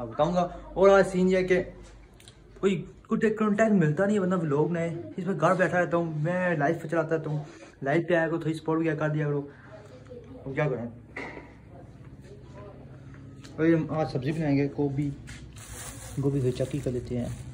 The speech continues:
सब भाई बताओ कच्ची कच्ची गोभी कौन खाता है? तो हाँ जी भाई लोग, सुबह हो गई है, आपका भाई सुबह सुबह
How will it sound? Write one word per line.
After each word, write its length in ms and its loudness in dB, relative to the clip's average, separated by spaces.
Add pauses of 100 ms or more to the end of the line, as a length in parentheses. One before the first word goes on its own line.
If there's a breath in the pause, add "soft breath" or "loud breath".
(2500)
सब 120 2
भाई 120 4
बताओ 200 2
कच्ची 280 0
कच्ची 160 -4
गोभी 240 0
कौन 180 2
खाता 280 -2
है? 60 -4 (1900)
तो 100 10
हाँ 440 6
जी 140 8
भाई 200 10
लोग, 280 10
सुबह 360 8
हो 240 12
गई 140 2
है, 180 8
आपका 360 4
भाई 220 4
सुबह 280 4
सुबह 240 6